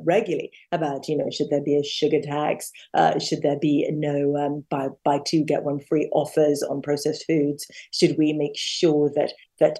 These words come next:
ultra-processed food is not kept near checkouts, et cetera, et cetera? We have these conversations, but we move very, very slowly because, as I say,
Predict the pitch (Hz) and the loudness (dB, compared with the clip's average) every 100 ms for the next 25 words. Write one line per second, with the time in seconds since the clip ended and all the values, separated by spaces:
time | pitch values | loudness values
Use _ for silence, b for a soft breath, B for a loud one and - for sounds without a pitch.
0 | - 190 143 147 151 151 - 151 143 147 | -4 -4 -4 -4 -2 -4 -4 -6 -4 -6
1 | - - - 143 135 160 156 185 240 359 | -6 -8 -6 -6 -6 -4 -2 -2 -2 2
2 | - - 156 156 151 185 240 247 311 196 | 2 2 -4 -6 -4 0 0 2 2 2
3 | 175 170 160 160 147 - - - B B | 0 -2 -4 -4 -4 -8 -16 -20 B B
4 | 214 208 220 208 214 233 240 220 202 - | 4 6 6 4 4 4 4 2 0 -6
5 | _ - 151 180 185 175 165 143 139 170 | _ -16 -2 2 4 4 4 -2 -4 0
6 | 165 156 151 - 147 143 143 151 160 175 | 2 0 -4 -6 -4 -4 -4 -4 0 2
7 | 180 190 190 208 196 | 4 4 6 6 6